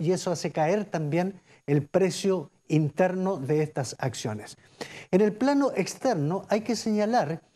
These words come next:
que en Estados Unidos, ¿no?, la política monetaria expansiva que ha venido desarrollando la, el Banco de la Reserva Federal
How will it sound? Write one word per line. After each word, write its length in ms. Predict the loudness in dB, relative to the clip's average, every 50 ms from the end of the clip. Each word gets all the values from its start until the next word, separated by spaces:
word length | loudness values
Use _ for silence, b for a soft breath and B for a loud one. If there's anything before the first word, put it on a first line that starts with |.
| B B B B _
que 80 | 2 2
en 60 | 2
Estados 500 | 2 0 0 2 2 2 2 0 -2 -2
Unidos, 540 | 0 2 2 2 2 2 0 -2 -4 -10 -16 B B B B B B B B _
¿no?, 240 | -4 -4 -4 -4 -2 2
la 180 | 2 2 4
política 640 | 4 2 2 2 2 2 0 0 0 2 0 0 0
monetaria 800 | 0 0 2 2 2 2 2 2 2 0 0 2 0 -2 -2 -2
expansiva 1000 | -2 -6 -6 -6 -4 -2 -2 0 0 -2 -2 0 2 2 2 2 2 0 -4 b b b b b _ _
que 120 | 0 2
ha 40 | 4
venido 460 | 4 4 2 2 2 2 2 2 2
desarrollando 1040 | 0 0 -2 0 0 -2 0 0 0 2 2 2 2 0 0 0 0 0 0 -2 -2 -2
la, 200 | -2 -2 -2 -2 -4 -6 -4
el 160 | -2 0 0
Banco 300 | 2 0 0 0 0 0
de 60 | 0
la 80 | 0 0
Reserva 420 | -2 -4 -4 -4 -4 -2 -4 -4
Federal 640 | -4 -2 0 2 2 2 2 2 0 0 -2 -6 -10